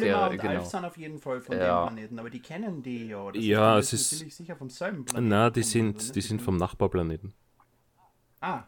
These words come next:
Speaker 1: okay, danke.
Speaker 3: Es wird
Speaker 2: Ja.
Speaker 3: auch in der Story so angesprochen, weil sie ja die Logs finden von Olimar.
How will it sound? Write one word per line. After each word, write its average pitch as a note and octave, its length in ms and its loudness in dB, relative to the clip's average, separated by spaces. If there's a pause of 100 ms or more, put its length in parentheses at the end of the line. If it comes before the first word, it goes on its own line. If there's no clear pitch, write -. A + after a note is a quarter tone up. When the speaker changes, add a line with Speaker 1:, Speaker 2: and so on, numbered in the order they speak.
(120)
Speaker 1:
okay, - 260 -16 (160)
danke. A2 220 -18 (360)
Speaker 3:
Es F#2 140 -4
wird F#2+ 100 8
Speaker 2:
Ja. F#2+ 60 6
Speaker 3:
auch F#2+ 40 4
in F#2 100 4
der F#2 80 4
Story F2+ 320 8
so F#2 120 6
angesprochen, F2 540 0
weil F2 120 6
sie F2+ 120 4
ja F2 80 6
die F2 140 0
Logs E2+ 320 0
finden G2 340 0
von G2 160 0
Olimar. F#2+ 380 4